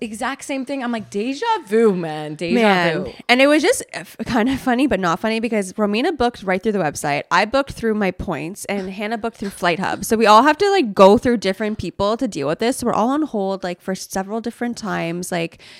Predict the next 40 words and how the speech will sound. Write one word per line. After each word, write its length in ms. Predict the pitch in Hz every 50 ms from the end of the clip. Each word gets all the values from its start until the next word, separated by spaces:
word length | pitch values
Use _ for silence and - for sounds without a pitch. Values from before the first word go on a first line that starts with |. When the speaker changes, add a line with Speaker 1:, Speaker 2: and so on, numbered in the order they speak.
| - - -
Speaker 2:
eventually 360 | 208 233 262 277 - 392 403
it 20 | 294
all 160 | - 214 214
worked 180 | 220 226 -
out. 200 | 185 170 165 - -
I'm 120 | 175 202
gonna 140 | 240 254 294
get 100 | 277 269
my 100 | 294 262
points 280 | - - 208 196 196 -
back. 300 | - 185 185 190 _ _ _ _ _ _ -
Speaker 1:
I'm 80 | 190
Speaker 2:
You 60 | 226 226
Speaker 1:
gonna 100 | 262 254
Speaker 2:
got 40 | 254
all 40 | 254
Speaker 1:
get 40 | 247
Speaker 2:
your 80 | 233
Speaker 1:
my 40 | 208 208
Speaker 2:
money 100 | 190 190 185
Speaker 1:
points 0 |
Speaker 2:
back. 220 | 185 180 180 180 -
Speaker 1:
back. 80 | - -
Speaker 2:
Hannah's 200 | - 233 240 247
getting 140 | 254 254 247
her 40 | 233
money 140 | 220 202 196
back. 300 | 190 190 190 190 - _ - - - - _ _ _ _ -
We're 220 | 180 185 233 285 320
going 200 | 285 311 320 320
with 100 | 311 262 -
Air 180 | 233 - 175
Canada 420 | - - 240 208 202 196 180 180 180
now, 460 | 175 170 165 160 160 165 170 175 170 _ - -
and 640 | 190 185 185 180 180 175 175 175 175 175 170 175 240
Speaker 1:
We're 60 | 254
gonna 120 | 262 269
get 120 | 262 254 254
our 100 | 254 -
airplane. 640 | 196 202 202 202 214 208 190 190 185 185 190 185